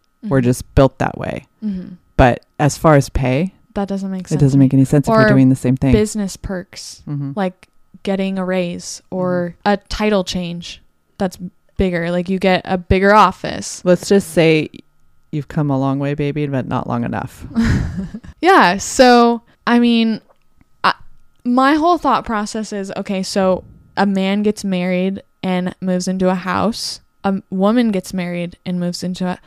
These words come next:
Speaker 2: like, how, it's literally the same stage in life.
Speaker 1: Right.
Speaker 2: Why can't we both grow at
Speaker 1: Right.
Speaker 2: the same rate?
Speaker 1: Right. Right.
Speaker 2: And that's what, like,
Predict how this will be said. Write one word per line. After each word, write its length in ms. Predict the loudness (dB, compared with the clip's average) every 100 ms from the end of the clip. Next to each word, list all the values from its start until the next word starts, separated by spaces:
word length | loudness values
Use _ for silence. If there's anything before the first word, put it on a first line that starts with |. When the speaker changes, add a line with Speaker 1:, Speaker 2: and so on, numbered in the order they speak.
| _ _
Speaker 2:
like, 240 | -4 -4 -6 -20 _ _
how, 340 | -2 2 2 -2 _ _ _ _ _ _ _ _
it's 240 | -4 -2 6
literally 360 | 8 10 8
the 100 | 6
same 300 | 4 4 4
stage 360 | 2 0 2 2
in 120 | 0
life. 440 | -2 -6 -10 -4
Speaker 1:
Right. 280 | 0 0 -2 0
Speaker 2:
Why 220 | 2 2
can't 240 | -2 -4
we 80 | -6
both 720 | -8 -2 2 2 0 -8 -20
grow 440 | -12 -10 -10 -12 -18 -6
at 100 | 0
Speaker 1:
Right. 140 | 0
Speaker 2:
the 60 | 0
same 240 | -6 -8
rate? 160 | -6 -4
Speaker 1:
Right. 260 | -2 -4 -10 _ _ -6
Right. 140 | -4
Speaker 2:
And 100 | -2
that's 220 | -4 -4
what, 80 | -8
like, 240 | -10 -12